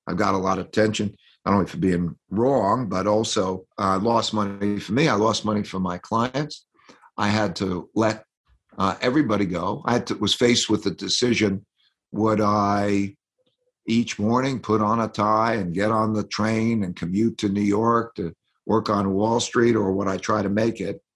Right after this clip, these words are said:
And I did. Um, uh, I was so broke, um, I had to borrow four thousand dollars from my dad to help take care of my family. But it was the best experiences. It was one of the most painful, but one, it was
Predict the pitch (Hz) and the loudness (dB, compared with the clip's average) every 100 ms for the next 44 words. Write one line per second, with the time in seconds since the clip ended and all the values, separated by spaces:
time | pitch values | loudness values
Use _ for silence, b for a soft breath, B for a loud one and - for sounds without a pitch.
0 | _ _ _ _ _ 101 101 98 98 92 | _ _ _ _ _ 0 2 2 2 2
1 | 113 92 - - - 95 95 92 95 _ | 2 2 -2 -6 -4 0 0 -2 -6 _
2 | _ _ _ 95 95 107 139 170 - 147 | _ _ _ -6 -2 0 2 2 2 0
3 | 110 123 127 - _ 110 104 101 98 95 | 2 0 0 -6 _ 2 2 2 0 -4
4 | _ 113 101 95 107 101 - 110 107 107 | _ -2 0 2 2 2 2 2 2 0
5 | 101 98 101 98 98 - 101 90 98 104 | 0 -2 0 0 0 -4 -4 -2 0 0
6 | 90 90 92 - - 92 - 95 87 85 | -2 -4 -6 -6 -4 -4 0 0 0 -4
7 | 82 _ _ _ _ _ 110 107 104 85 | -6 _ _ _ _ _ 0 0 0 -4
8 | 80 - b b _ 120 127 131 120 110 | -8 -14 b b _ 2 4 4 0 -6
9 | _ 104 110 - 135 151 165 - 156 - | _ -2 -2 0 0 2 0 -2 -2 -2
10 | - 139 107 - 90 98 - 110 98 104 | 2 2 2 0 -4 -4 -2 0 2 2
11 | 98 90 87 - 117 110 107 80 80 95 | 0 -2 -4 -4 0 0 0 -4 -2 -2
12 | 98 104 104 101 | 0 0 0 -2